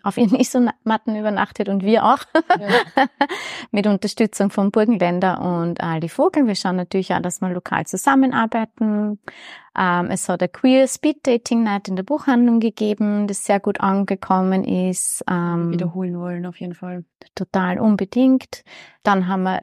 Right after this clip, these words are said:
Speaker 1: also bei allen Lesungen, bei größeren, kleineren, ist es so, dass wir schauen wollen, dass die Leute ein bisschen nachher noch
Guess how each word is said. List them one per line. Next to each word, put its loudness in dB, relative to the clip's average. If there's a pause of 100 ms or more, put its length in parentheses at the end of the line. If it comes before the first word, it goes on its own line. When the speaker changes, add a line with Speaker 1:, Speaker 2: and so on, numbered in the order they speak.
(120)
Speaker 1:
also 0
bei 2
allen 4
Lesungen, 2
bei 2
größeren, 0
kleineren, 0
ist -4
es -6
so, 2
dass -6
wir 0 (120)
schauen 2
wollen, -2
dass -4
die -4
Leute -2
ein -6
bisschen -4
nachher -2
noch -2